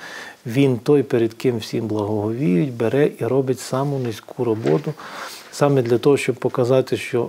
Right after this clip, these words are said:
кожна людина має навчитися служити іншим людям.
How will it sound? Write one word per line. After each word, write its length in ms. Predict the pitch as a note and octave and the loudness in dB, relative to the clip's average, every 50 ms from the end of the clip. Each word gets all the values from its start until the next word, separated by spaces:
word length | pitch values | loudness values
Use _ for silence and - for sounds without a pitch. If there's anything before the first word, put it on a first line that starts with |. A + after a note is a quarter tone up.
| - - _ _ _ - - - - | -6 -12 _ _ _ -20 -20 -18 -16
кожна 460 | - - C#3+ C#3+ C#3 B2+ A#2+ A#2+ A2+ G#2+ | 0 4 4 6 6 6 4 2 0 0
людина 560 | G#2+ G#2 G2+ G#2+ A#2+ C#3+ D#3+ D#3 D3+ D#3+ E3+ - | -2 -2 -2 0 2 2 2 2 0 -2 -6 -8
має 340 | - B2 B2+ C3 C3 B2+ A#2+ | -6 -6 -4 -4 -4 -4 -4
навчитися 720 | A#2 A2+ G#2+ G2+ - - - C#3 C3 - B2 A2 - C3 A2 | -4 -4 -6 -6 -6 -2 -2 -2 0 0 -4 -4 -4 -8 -10
служити 640 | - - - A2+ A2 A2+ B2+ C#3 C3+ - - - - | -8 -8 -6 -6 -2 0 0 0 0 -2 -6 -6 -6
іншим 400 | - B2 B2 A#2+ - - A#2+ A#2 | -6 -6 -6 -6 -6 -6 -4 -4
людям. 340 | A2+ A2+ A2+ G#2+ G2+ G2+ G2 | -2 -2 -2 -2 -2 -4 -6